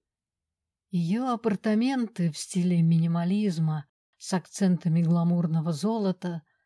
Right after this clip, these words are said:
сверкали чистотой и порядком. Всё было на своих местах. Коллекция бьюти-блендеров в органайзере, ароматические свечи,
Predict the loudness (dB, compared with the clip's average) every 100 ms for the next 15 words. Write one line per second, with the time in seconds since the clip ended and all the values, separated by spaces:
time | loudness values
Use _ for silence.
0 | _ -10 -2 -2 -2 -4 -2 -4 -4 -8
1 | -4 -6 -4 -4 -4 -6 -6 -8 -12 -16
2 | -12 -12 -14 _ _ _ _ _ _ _
3 | -16 -10 -6 -4 -4 -4 -4 -4 -6 -6
4 | -8 -10 -10 -8 -10 -8 -6 -6 -8 -12
5 | -10 -10 -12 -16 -20 _ _ _ _ _
6 | _ -2 2 2 0 -2 -2 0 2 2
7 | 0 -2 0 0 -2 -2 -2 -2 -2 0
8 | 0 0 0 -2 -4 -6 -8 -12 _ _
9 | _ _ _ _ _ 0 2 2 0 -2
10 | -4 -8 -4 0 0 0 -2 0 2 2
11 | 0 -4 -8 -10 -10